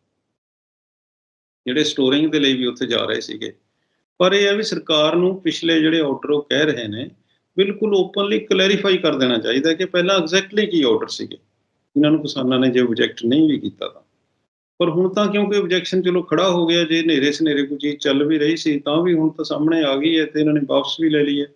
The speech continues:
ਪਰ ਇਹ ਮੇਰੇ ਖਿਆਲ 'ਚ overall ਇੱਕ ਬਹੁਤ ਵੱਡਾ ਕਲੈਸ਼ ਜਿਹੜਾ ਹੋ ਜਾਣਾ ਸੀ ਸਰਕਾਰ ਤੇ ਕਿਸਾਨਾਂ ਦੇ ਦਰਮਿਆਨ, ਉਹ ਬਚ ਗਿਆ ਇਸ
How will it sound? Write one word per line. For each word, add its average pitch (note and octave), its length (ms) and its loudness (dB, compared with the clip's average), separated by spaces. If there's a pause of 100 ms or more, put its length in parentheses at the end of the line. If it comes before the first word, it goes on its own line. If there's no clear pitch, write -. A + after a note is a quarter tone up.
(600)
ਪਰ E3+ 120 2
ਇਹ F3+ 60 2
ਮੇਰੇ F3+ 260 2
ਖਿਆਲ F#3+ 260 0
'ਚ F#3 100 -4
overall E3+ 440 2
ਇੱਕ D3 120 -4
ਬਹੁਤ D#3 200 -2
ਵੱਡਾ C3 280 -6
ਕਲੈਸ਼ B2+ 560 0
ਜਿਹੜਾ C#3 200 0
ਹੋ B2 200 -2
ਜਾਣਾ B2+ 220 2
ਸੀ C#3+ 180 -4
ਸਰਕਾਰ B2+ 500 -2
ਤੇ C3+ 160 -2
ਕਿਸਾਨਾਂ A#2+ 360 -2
ਦੇ A#2 120 -2
ਦਰਮਿਆਨ, A2+ 380 2
ਉਹ D#3 160 4
ਬਚ G#2+ 220 2
ਗਿਆ G2 140 -8
ਇਸ - 140 -16